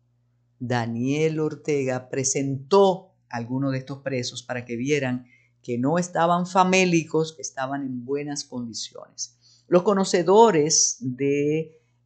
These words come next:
el, las leyes nicaragüenses dicen que no procedía esa presentación en un tribunal de estos señores, porque precisamente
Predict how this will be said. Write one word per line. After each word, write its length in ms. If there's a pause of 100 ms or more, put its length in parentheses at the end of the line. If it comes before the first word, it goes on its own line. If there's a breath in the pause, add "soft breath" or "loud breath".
el, 720 (520)
las 280
leyes 500
nicaragüenses 920 (180)
dicen 340
que 380
no 320
procedía 680
esa 680 (200)
presentación 760
en 100
un 100
tribunal 680 (640)
de 140
estos 240
señores, 360
porque 200
precisamente 720